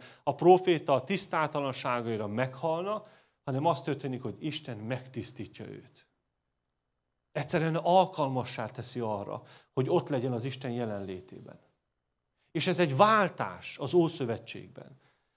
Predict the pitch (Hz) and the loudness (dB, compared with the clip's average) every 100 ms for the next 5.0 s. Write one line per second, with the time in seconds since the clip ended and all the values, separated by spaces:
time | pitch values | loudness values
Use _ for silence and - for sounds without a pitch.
0 | _ - 147 208 214 190 - 175 170 170 | _ 0 4 6 6 4 6 4 4 2
1 | 175 196 185 175 208 240 202 131 143 135 | 4 2 2 2 2 4 4 4 2 2
2 | 107 131 156 - 139 127 143 131 120 107 | 2 0 -2 -2 -4 -2 -2 -2 -2 -6
3 | 101 95 - - _ _ _ _ _ _ | -8 -12 -16 -18 _ _ _ _ _ _
4 | _ _ _ _ - 151 165 165 - | _ _ _ _ 2 6 6 4 0